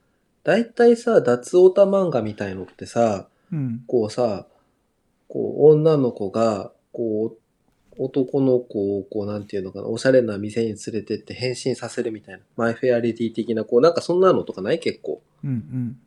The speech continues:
Speaker 1: 僕ちゃんと読んでないからわかんないけど。
Speaker 2: うん、なんか、
Speaker 1: なんで？
Speaker 2: わかるよ。
Speaker 1: そういう、なんかあるじゃない。最初にこう、兄貴的な存在が出てきて、そいつに教えてもらうみたいな。
Speaker 2: うんうんうん。
Speaker 1: やっぱりそういう人を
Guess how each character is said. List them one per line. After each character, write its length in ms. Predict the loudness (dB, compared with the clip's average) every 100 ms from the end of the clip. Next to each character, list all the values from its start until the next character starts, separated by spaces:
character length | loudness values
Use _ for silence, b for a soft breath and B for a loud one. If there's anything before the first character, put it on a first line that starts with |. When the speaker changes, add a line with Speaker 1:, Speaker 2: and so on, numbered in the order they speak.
| _ _
Speaker 1:
僕 200 | -12 -10
ち 80 | -8
ゃ 20 |
ん 40 |
と 80 | -6
読 140 | -4 -4
ん 40 |
で 100 | -4
な 80 | -10
い 60 |
か 100 | -12
ら 60 | -16
わ 60 | -12
か 120 | -10
ん 60 |
な 80 | -10
い 60 | -12
け 120 | -14
ど。 160 | -12 -12
Speaker 2:
う 40 | -10
ん、 260 | -8 -8
な 80 | -12
ん 40 | -12
か、 180 | -16 -10
Speaker 1:
な 120 | -10
ん 80 | -8
で？ 220 | -10 -10 _
Speaker 2:
わ 140 | -8 -6
か 120 | -8
る 80 | -10
よ。 100 | -14 _ _ _ _ _ _ _ _
Speaker 1:
そ 220 | 2 6
う 60 | 6
い 240 | 6 6
う、 60 | 6
な 120 | 2
ん 40 | 2
か 80 |
あ 40 | 0
る 80 | 0
じ 60 |
ゃ 20 |
な 60 | -4
い。 20 |
最 200 | 0 0
初 140 | 2 -2
に 100 | 0
こ 120 | 0
う、 80 | 2
兄 220 | 2 0
貴 100 | -4
的 220 | -4 0
な 80 | 0
存 200 | 0 -2
在 120 | 0
が 80 | 0
出 80 | -2
て 80 |
き 80 | -4
て、 60 | -6
そ 160 | -2
い 60 | -2
つ 100 | -2
に 40 |
教 100 | -10 -8 -10
え 80 |
て 120 | -10 -10
も 120 | -10
ら 100 | -12
う 20 |
み 120 | -16
た 140 | _ -18
い 60 |
な。 80 | -10
Speaker 2:
う 40 |
ん 140 | -10 -10 -10
う 20 |
ん 140 | -12 -12 -14
う 20 |
ん。 40 | -14
Speaker 1:
や 40 |
っ 40 | -14 _ _ _ _ _
ぱ 80 | -16
り 60 | -14
そ 220 | -4 -2
う 160 | 4
い 60 | 6
う 160 | 6 4
人 280 | 0 -2
を 560 | 0 4 6 6 4 -2